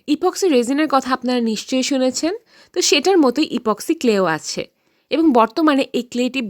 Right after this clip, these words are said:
বেশ জনপ্রিয়তা অর্জন করেছে। নাম তার মোল্ডেড। একজন বিগিনার হিসেবে কেউ ক্লে দিয়ে কাজ করতে গেলে প্রথম দিকে একটু সময় প্রয়োজন হয়,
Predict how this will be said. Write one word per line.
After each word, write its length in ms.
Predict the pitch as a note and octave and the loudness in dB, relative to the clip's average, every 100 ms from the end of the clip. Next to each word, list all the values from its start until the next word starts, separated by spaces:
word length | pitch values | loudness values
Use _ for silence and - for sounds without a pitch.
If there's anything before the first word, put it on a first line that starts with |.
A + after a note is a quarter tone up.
| F#3+ | -2
বেশ 180 | G#3+ A#3+ G3+ | 0 0 0
জনপ্রিয়তা 480 | G3 F#3 F#3 F#3 F#3+ E3+ | -2 -2 -2 -2 -2 -4
অর্জন 200 | E3+ E3+ | -4 -6
করেছে। 360 | E3 D#3+ - - - _ _ _ | -4 -6 -6 -10 -12 _ _ _
নাম 240 | G3+ F#3+ F#3+ F#3+ | 0 2 2 0
তার 120 | C4 F4+ F#3 | 0 2 0
মোল্ডেড। 460 | F3+ F3 D#3 - _ - _ _ _ _ _ _ _ _ - | 0 0 -4 -8 _ -20 _ _ _ _ _ _ _ _ -4
একজন 260 | C#4 C#4 F4+ C4 | -2 2 4 4
বিগিনার 360 | B3+ D4 F4+ F4+ | 2 2 2 2
হিসেবে 280 | D#4+ D4+ B3+ C4+ | 0 0 -2 -2
কেউ 120 | C4+ C4 | -6 0
ক্লে 140 | A#3+ A3+ | 0 2
দিয়ে 120 | B3 B3+ | 0 0
কাজ 140 | F#3+ F#3+ - | -2 -2 -4
করতে 220 | A#3+ A#3+ G3+ | -4 -2 -2
গেলে 180 | E3+ G3+ B3+ | 0 -2 -2
প্রথম 240 | A#3 B3+ C#4 | -2 -2 -4
দিকে 120 | C#4 C#4 | -2 -4
একটু 120 | D4 - | -4 -4
সময় 280 | A#3+ G3 G3+ | -2 -2 -2
প্রয়োজন 320 | F3+ E3 E3+ E3+ | 0 0 -2 -6
হয়, 160 | F3 - | -6 -8